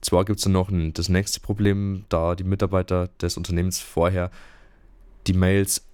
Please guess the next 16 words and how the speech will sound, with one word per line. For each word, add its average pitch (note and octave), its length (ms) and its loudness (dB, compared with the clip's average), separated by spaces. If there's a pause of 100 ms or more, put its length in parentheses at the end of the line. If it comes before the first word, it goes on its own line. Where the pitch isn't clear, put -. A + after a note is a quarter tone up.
in G2+ 160 2
Ordner G2 260 2
verschoben G2 520 -2
haben. E2+ 160 0
Also D#2+ 140 -4
die F#2+ 140 -2
haben G2 180 0
in A2+ 140 -2
diesem G#2 240 -2
Modul A2 460 2
von G#2 200 -6
diesem G2+ 200 -4
Programm, G2+ 500 -4 (600)
dieses F#2 260 -4
kostenpflichtige G#2+ 720 -2
Modul, G#2+ 420 -2